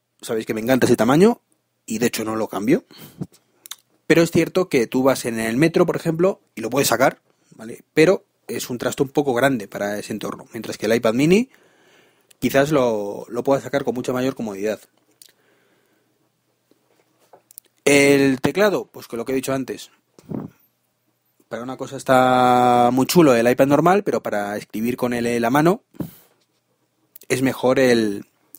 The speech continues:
el iPad mini. Como digo, movilidad siempre. Y quizás, eh, lo que sí que ayudaría ahora mismo a, eh, diferenciar más, más la gama sería la presencia de un stylus, que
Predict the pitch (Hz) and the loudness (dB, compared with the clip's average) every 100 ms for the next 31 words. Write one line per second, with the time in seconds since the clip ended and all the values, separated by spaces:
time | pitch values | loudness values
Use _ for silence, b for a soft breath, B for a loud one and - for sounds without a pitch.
0 | _ - 127 131 113 110 98 - 113 139 | _ 0 2 2 0 -2 -8 -8 0 2
1 | 190 - 117 107 110 120 98 90 - - | 2 0 -8 -4 0 2 0 -8 -16 -20
2 | _ _ _ - b b b b b b | _ _ _ -20 b b b b b b
3 | b b b b _ _ _ 220 240 180 | b b b b _ _ _ 0 2 2
4 | 196 214 - _ 143 139 135 131 131 131 | 4 2 -2 _ 0 4 4 4 2 2
5 | 139 131 220 208 190 - - - - 139 | -2 -4 0 2 2 0 -16 -12 -2 2
6 | 143 131 170 202 170 165 170 139 101 _ | 2 0 -2 -4 -2 -4 -4 -6 -8 _
7 | _ _ _ _ - _ _ 123 123 120 | _ _ _ _ -20 _ _ -4 -2 -4
8 | 104 _ _ _ 139 131 127 123 123 117 | -6 _ _ _ -4 -4 -6 -4 -4 2
9 | 170 165 156 151 143 139 147 - - - | 2 2 2 0 0 -2 -2 -2 -10 -4
10 | 120 147 156 185 _ _ - 123 123 151 | 0 2 2 -4 _ _ -16 -6 2 4
11 | 151 123 120 143 156 143 113 - 180 110 | 4 2 0 -2 0 0 -2 -2 0 0
12 | - _ _ 110 101 | -4 _ _ -6 -6